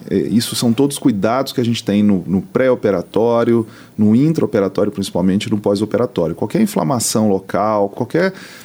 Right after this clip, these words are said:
situação fora daquela que, que o médico tá no controle dele,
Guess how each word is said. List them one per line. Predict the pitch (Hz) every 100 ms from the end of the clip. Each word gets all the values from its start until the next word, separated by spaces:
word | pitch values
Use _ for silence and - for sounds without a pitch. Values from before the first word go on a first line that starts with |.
| -
situação | - 117 147 135 - 123 113
fora | - - 135 185 190
daquela | 160 120 113 123 113 107
que, | 107 117 107 107 101 87 - - -
que | 113
o | 104
médico | 107 113 113 -
tá | - 110
no | 110
controle | 107 101 101 110 120 104
dele, | 92 117 123 107